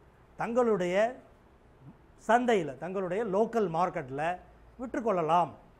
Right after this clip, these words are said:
என்பதும் அவர்களுக்கு அந்த உரிமையும் அளிக்கப்பட்டது. இதுதான் ஆரம்பம்,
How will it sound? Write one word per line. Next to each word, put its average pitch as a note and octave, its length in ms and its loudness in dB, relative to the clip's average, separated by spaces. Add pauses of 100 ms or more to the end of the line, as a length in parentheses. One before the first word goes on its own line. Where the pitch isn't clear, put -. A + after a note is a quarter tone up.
(540)
என்பதும் A3+ 500 -2
அவர்களுக்கு G#3 520 -2
அந்த F#3 200 -4
உரிமையும் F3+ 440 -4 (260)
அளிக்கப்பட்டது. D#3 500 -6 (1300)
இதுதான் F3+ 320 0
ஆரம்பம், F#3 360 2